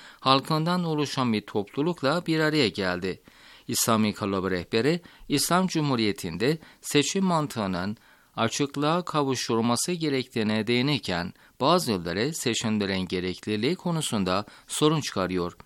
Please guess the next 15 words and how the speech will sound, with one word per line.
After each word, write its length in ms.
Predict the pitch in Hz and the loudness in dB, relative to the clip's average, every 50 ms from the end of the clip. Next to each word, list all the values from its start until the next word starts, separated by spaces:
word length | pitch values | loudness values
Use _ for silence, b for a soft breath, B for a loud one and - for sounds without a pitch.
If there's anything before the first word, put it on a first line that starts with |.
| _ _ _ | _ _ _
Ancak 420 | - 107 104 98 92 101 95 90 - | -2 0 0 0 0 -2 -2 -4 -4
seçimin 580 | - - 98 - - 120 113 127 160 180 170 B B B B B | -4 -4 -4 -4 -2 -2 0 2 2 0 0 B B B B B
olmaması 640 | B 156 175 180 156 101 85 80 82 - - - - | B 2 2 2 2 0 -2 -2 -2 -2 -4 -4 -2
halinde 560 | 87 92 95 95 95 98 101 107 123 151 165 - B B B B | -2 -2 -2 -2 -2 0 0 2 0 0 0 -2 B B B B
ülkede 560 | - 131 139 131 - - 165 165 180 180 175 - | 0 2 2 2 0 -2 -2 0 0 0 0 -2
diktatörlük 960 | 156 135 - - 131 117 110 - 107 92 90 85 101 139 151 - - - | -4 -6 -4 0 0 0 0 0 -2 -2 -2 0 -2 -2 -4 -6 -8 -6
ya 220 | 98 98 95 90 - | -2 0 0 0 2
da 200 | 110 123 147 151 B B B B B | 2 2 2 0 B B B B B
kargaşa 680 | - 120 120 123 127 147 151 151 - - 190 190 180 165 | 2 4 4 4 2 0 0 0 -2 -2 -2 -2 0 0
ve 120 | 165 160 | -2 -2
güvensizlik 840 | - - 135 123 120 120 120 - - 135 139 127 135 160 185 180 - | 0 0 0 2 2 2 0 0 -2 -2 -4 -2 -2 -2 -2 -2 -4
çıkabileceğini 1000 | - - - 123 113 98 104 90 90 87 82 - - 85 82 82 92 117 156 165 - | -6 -2 0 0 0 0 0 -2 -2 -2 -4 -4 -6 -6 -6 -4 -2 -2 -2 -2 -2
dikkate 460 | - 117 - - - 104 104 - 165 | -4 -4 -4 -2 -2 -4 -2 -2 -2
almıyor 480 | 170 175 170 135 110 95 90 90 87 82 | 0 2 2 2 2 0 0 -2 -2 -2
dedi. 300 | 92 87 87 87 - | -2 0 0 -2 -4